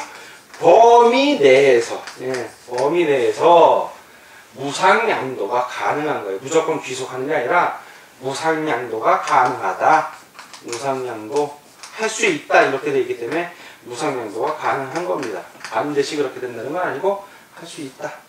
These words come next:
그럼 설치 비용이 많으면 거의 무상양도 되는 거죠.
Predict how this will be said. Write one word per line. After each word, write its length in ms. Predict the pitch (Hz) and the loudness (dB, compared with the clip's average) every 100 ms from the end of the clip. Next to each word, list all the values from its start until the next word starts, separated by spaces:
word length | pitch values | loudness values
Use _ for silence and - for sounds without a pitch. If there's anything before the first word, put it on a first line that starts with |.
| _ _ _ - - | _ _ _ -20 -12
그럼 180 | - 240 | -4 -2
설치 400 | 233 262 262 - | 0 -2 -2 -2
비용이 280 | 240 233 226 | 2 2 2
많으면 640 | - - 175 180 202 214 - - - | 2 2 2 4 4 2 -6 -16 -12
거의 280 | 156 190 190 - - | -2 0 0 -8 -20
무상양도 540 | - 143 135 123 127 | -12 -8 -8 -10 -10
되는 260 | 127 147 147 | -4 -4 -4
거죠. 240 | 107 92 | -8 -12